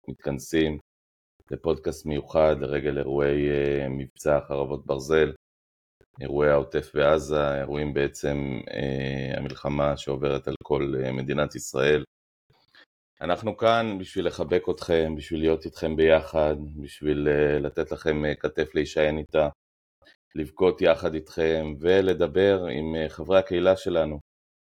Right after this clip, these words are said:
חברי, אה, בר סמניה, קהילה ענקית שמונה למעלה ממאה אלף איש בישראל, שגם היא, כמו כל קהילה, ספגה אבדות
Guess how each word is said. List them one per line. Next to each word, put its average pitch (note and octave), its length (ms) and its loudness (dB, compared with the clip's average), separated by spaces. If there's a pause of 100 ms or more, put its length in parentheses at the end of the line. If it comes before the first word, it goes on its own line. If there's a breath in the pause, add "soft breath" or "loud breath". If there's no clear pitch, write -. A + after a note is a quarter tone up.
(260)
חברי, D#2+ 640 2
אה, D2 640 2
בר D#2+ 160 2
סמניה, D#2 640 -2
קהילה D#2+ 360 2
ענקית D#2 440 -2
שמונה D2 400 -2
למעלה D#2 400 2
ממאה D2+ 300 2
אלף D2+ 240 2
איש D2+ 200 -2
בישראל, D2 540 0 (680)
שגם F2 400 2
היא, F2 240 -2 (460)
כמו D2+ 160 -8
כל D#2 200 0
קהילה, D2 480 0
ספגה D2 720 2
אבדות D2 500 0